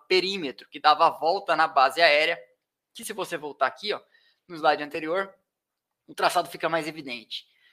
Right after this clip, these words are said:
É esse circuito por fora, que era velocíssimo, velocíssimo.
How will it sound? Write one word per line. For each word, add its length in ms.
É 180
esse 180
circuito 440
por 180
fora, 420
que 180
era 280
velocíssimo, 1300
velocíssimo. 800